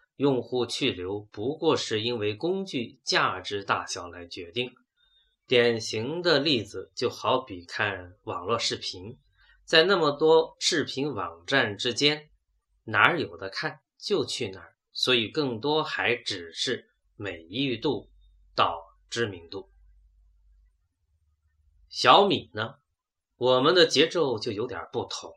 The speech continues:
了。小米的品牌成长路径是美誉度到忠诚度，再到知名度。我们首先和其他互联网公司一样，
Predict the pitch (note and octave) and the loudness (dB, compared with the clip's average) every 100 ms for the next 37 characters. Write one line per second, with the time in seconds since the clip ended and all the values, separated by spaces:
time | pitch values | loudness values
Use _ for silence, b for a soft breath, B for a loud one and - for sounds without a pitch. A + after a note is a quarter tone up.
0 | - F2 G2+ - _ _ _ _ _ _ | -16 -6 -6 -6 _ _ _ _ _ _
1 | _ _ - - E3+ D#3 C#3+ D3 G#2+ F#2 | _ _ 2 6 6 6 4 2 -4 -2
2 | G#2+ A#2+ - - C#3+ B2 F2+ F2 A#2 B2 | 2 2 2 -4 -6 -6 -6 -4 -2 0
3 | G#2+ A2+ F#2+ - G#2+ F#2+ - _ _ - | 0 -4 -4 -4 -4 -6 -12 _ _ -6
4 | A#2 G#2 E2+ F2 C3 F3 C#3 C#3+ G2 - | -4 -4 -6 -8 -4 -2 -2 -4 -6 -12
5 | _ _ _ B2+ G2 F2+ E2 - F#3+ A3 | _ _ _ 4 4 -2 -6 0 0 0
6 | G#3+ - G#2+ F2 G#2+ - _ _ _ _ | -6 -10 -12 -8 -8 -10 _ _ _ _
7 | _ _ B2+ F#2+ G#2+ F2+ - _ _ A2+ | _ _ 0 0 0 -2 -8 _ _ -2
8 | A2+ G2 E2+ E2 F#2+ - _ _ _ _ | 0 -4 -12 -12 -12 -12 _ _ _ _
9 | _ _ _ _ _ _ _ _ A#2+ C3 | _ _ _ _ _ _ _ _ 2 6
10 | E3 - A#2 G2+ G2 D3+ D#3 D#3 B2 A#2+ | 4 4 2 0 4 4 4 4 4 4
11 | C#3 C3+ C#3 - D#3+ E3 G#2 - - C#3+ | 2 4 2 6 6 6 2 -4 -2 0
12 | D3+ - C3+ C#3 G2+ F#2 G#2+ D3+ | 0 2 2 2 -2 -2 2 2